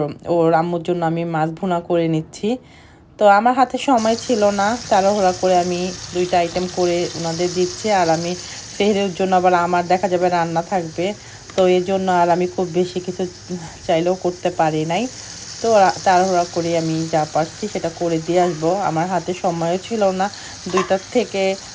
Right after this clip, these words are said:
আমি তিনটার মধ্যে আমার রান্না শেষ করছি, এক ঘন্টার মধ্যে। কারণ স্কুল ছুটি হয়ে যাবে, এই জন্য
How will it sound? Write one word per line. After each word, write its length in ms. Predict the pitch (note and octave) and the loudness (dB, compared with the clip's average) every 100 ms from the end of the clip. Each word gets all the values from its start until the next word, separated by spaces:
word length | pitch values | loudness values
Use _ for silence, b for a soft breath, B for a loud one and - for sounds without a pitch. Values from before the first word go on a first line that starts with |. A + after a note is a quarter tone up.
| - | -6
আমি 160 | E3+ | -6
তিনটার 460 | F3 G#3+ G3+ F#3+ F#3+ | -4 -4 -2 2 2
মধ্যে 260 | F#3+ F3+ F3+ | 2 0 0
আমার 180 | F3 E3+ | 2 2
রান্না 260 | D#3+ E3 | 2 0
শেষ 200 | F3+ F#3+ F#3 | -2 -4 -4
করছি, 300 | - F3+ - | -4 -4 0
এক 120 | F3+ E3 | -2 -2
ঘন্টার 380 | - F#3+ F3 F3 | -4 -4 -2 -2
মধ্যে। 500 | E3+ E3 D#3+ - G3+ B3+ C#4+ | -2 -6 -6 -4 0 0 0
কারণ 320 | F#3+ E3 D#3 D#3+ - - - - C3+ | 2 4 2 -2 -6 -12 -12 -8 -4
স্কুল 240 | E3 - G3+ | -4 -4 -4
ছুটি 300 | - G#3+ G#3+ | -4 -2 0
হয়ে 220 | G3+ F#3 | 2 2
যাবে, 280 | F3+ F3 F3+ | 2 2 0
এই 100 | G#3+ G3+ | -2 -2
জন্য 160 | F#3+ | -2